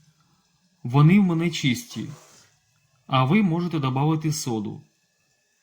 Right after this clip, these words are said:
Намагайтеся після того, як вип'єте вино, гарно мити пляшки і зберігати накритими в чистому місці.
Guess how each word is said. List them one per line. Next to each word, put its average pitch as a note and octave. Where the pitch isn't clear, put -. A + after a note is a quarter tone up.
Намагайтеся D#3+
після D#3
того, D#3
як D3
вип'єте C#3
вино, E3+
гарно C3+
мити D#3+
пляшки B2
і C#3+
зберігати D3
накритими C#3+
в G#2
чистому D#3
місці. A#2